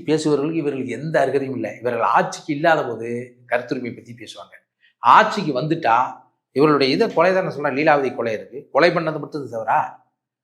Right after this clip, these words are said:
அண்ணா நூற்றாண்டு விழா, அண்ணாவுடைய பிறந்தநாள் விழாவுல ஒன்பது வருஷம் இருக்கணும் அப்படிங்கிற ஒரு சட்டம் இருக்கு, அது குறிப்பிட்ட சட்ட வரை இருக்கு.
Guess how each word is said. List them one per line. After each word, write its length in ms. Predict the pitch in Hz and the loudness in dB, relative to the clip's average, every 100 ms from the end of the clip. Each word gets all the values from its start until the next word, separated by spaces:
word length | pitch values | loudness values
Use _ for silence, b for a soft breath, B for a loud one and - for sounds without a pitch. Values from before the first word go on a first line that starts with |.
| _ _ _ | _ _ _
அண்ணா 240 | 117 156 160 135 | -2 4 6 4
நூற்றாண்டு 440 | 127 151 147 135 123 | 2 0 2 2 0
விழா, 200 | 120 117 110 107 | -2 -2 -2 -2
அண்ணாவுடைய 880 | 117 160 156 139 127 120 117 113 110 104 98 - b b _ _ | -2 2 2 2 0 -2 -4 -4 -4 -6 -8 -12 b b _ _
பிறந்தநாள் 360 | 131 151 135 120 | -2 2 2 2
விழாவுல 360 | 110 104 101 147 196 _ _ 117 | -2 -4 -6 -8 -10 _ _ -12
ஒன்பது 340 | 147 170 160 | -4 2 2
வருஷம் 320 | 139 139 170 151 | 2 0 -2 -2
இருக்கணும் 440 | 131 127 120 131 87 _ _ _ _ _ _ _ _ | -2 -6 -8 -8 -10 _ _ _ _ _ _ _ _
அப்படிங்கிற 500 | 113 123 139 127 113 | -2 0 0 0 -2
ஒரு 200 | 107 101 95 | -2 -6 -6
சட்டம் 320 | - 127 147 | -4 -2 -2
இருக்கு, 180 | 123 - - _ | -4 -10 -20 _
அது 140 | - 120 | -12 -10
குறிப்பிட்ட 340 | 135 139 120 | -8 -8 -8
சட்ட 300 | 117 131 147 | -6 0 2
வரை 180 | 117 107 | 2 -2
இருக்கு. 260 | 104 104 | -6 -6